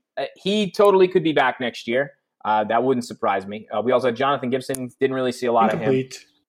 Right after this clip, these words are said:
Speaker 1: Um, and then R J Hunter returning, P J Dozier.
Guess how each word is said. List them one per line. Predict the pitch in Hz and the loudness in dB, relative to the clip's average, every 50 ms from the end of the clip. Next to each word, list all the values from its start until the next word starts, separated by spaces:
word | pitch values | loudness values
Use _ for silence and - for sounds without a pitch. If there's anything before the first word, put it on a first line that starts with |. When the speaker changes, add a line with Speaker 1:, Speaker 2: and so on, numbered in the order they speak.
| _ | _
Speaker 1:
Um, | - 104 101 98 98 92 95 98 - _ _ _ _ _ _ _ _ _ _ - | -6 -4 -2 -2 -2 -4 -6 -10 -18 _ _ _ _ _ _ _ _ _ _ -10
and | 131 127 | -6 -4
then | 127 120 120 117 117 113 113 - _ | -2 -2 0 -2 -2 -4 -6 -4 _
R | 135 135 131 | 2 2 2
J | 120 127 120 | 4 2 2
Hunter | 120 127 123 123 123 120 - - | 2 2 2 2 0 0 -2 -4
returning, | 123 120 - - 123 123 123 123 120 120 120 | -8 -8 -4 -2 -2 0 0 0 -2 -2 -2
P | 131 131 | -4 -4
J | 120 123 120 113 | -2 0 -2 0
Dozier. | 107 120 120 117 110 117 117 117 | 2 2 2 2 2 2 0 0